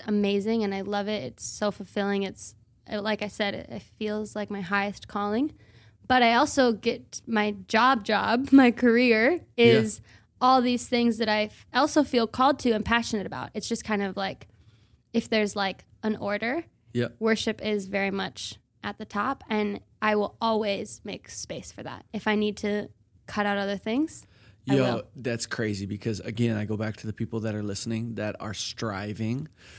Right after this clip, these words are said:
Speaker 2: to get the world that you have, you know, uh, the influence that you have. I know you hate that word.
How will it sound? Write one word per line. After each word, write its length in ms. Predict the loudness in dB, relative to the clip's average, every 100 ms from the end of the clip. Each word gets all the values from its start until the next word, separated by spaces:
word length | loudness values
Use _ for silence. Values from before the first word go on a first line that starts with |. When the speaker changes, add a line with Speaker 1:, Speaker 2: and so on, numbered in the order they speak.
| -20 -20 -12
Speaker 2:
to 160 | -6
get 420 | -6 -2 0 0 -2
the 100 | -4
world 500 | -4 -4 -4 -4 -6
that 140 | -8
you 280 | -6 -4 -4
have, 500 | -4 -6 -8 -10 -14 -10
you 100 | -6
know, 280 | -6 -6 -10 _ -20 _ -10
uh, 200 | -8 -8
the 120 | -10
influence 520 | -8 -8 -6 -6 -6
that 140 | -8 -8
you 100 | -6
have. 500 | -6 -6 -6 -8 -12 _ -20 -20 _ -10
I 40 |
know 60 | -8
you 100 | -6
hate 160 | -8 -10
that 100 | -12
word. 240 | -10 -12